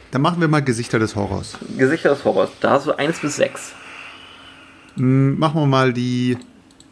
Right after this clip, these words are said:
Speaker 1: machen wir mal ganz klassisch die eins.
Speaker 2: Die eins.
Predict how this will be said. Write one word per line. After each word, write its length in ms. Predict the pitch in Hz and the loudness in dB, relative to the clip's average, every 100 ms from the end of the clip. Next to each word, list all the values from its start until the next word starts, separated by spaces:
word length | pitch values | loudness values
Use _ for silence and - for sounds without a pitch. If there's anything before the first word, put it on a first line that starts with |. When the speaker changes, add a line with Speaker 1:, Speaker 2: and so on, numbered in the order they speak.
| - - - _ - - _ | -20 -20 -20 _ -20 -20 _
Speaker 1:
machen 140 | - 170 | -2 2
wir 120 | 120 | 2
mal 20 | 104 - | 0 -2
ganz 240 | - 143 | 0 0
klassisch 320 | - 113 117 - | 0 -2 -2 -2
die 140 | - | -4
eins. 560 | 95 95 87 85 - - - _ _ - _ - - | -2 -4 -4 -8 -12 -14 -20 _ _ -20 _ -20 -8
Speaker 2:
Die 140 | 131 135 | -6 -6
eins. 640 | 107 - - - - - | -8 -14 -16 -16 -16 -18